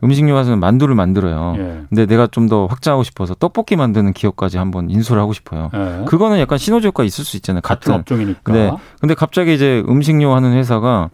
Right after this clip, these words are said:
Speaker 1: 뭐 스마트폰 하는 기업 예를 든 거예요.
Speaker 2: 어.
Speaker 1: 뭐 인수를 하겠다. 완전히 동떨어져 있잖아요.
Speaker 2: 네.
Speaker 1: 근데 그런 경우라면은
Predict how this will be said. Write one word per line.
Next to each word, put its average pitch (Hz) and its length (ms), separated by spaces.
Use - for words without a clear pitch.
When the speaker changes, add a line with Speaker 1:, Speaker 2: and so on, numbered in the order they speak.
Speaker 1:
뭐 95 140
스마트폰 196 600
하는 120 240
기업 98 200
예를 147 240
든 110 160
거예요. 87 200
Speaker 2:
어. 90 160
Speaker 1:
뭐 104 180
인수를 135 380
하겠다. 92 280
완전히 165 380
동떨어져 151 480
있잖아요. 90 600
Speaker 2:
네. 82 40
Speaker 1:
근데 123 100
그런 202 300
경우라면은 123 840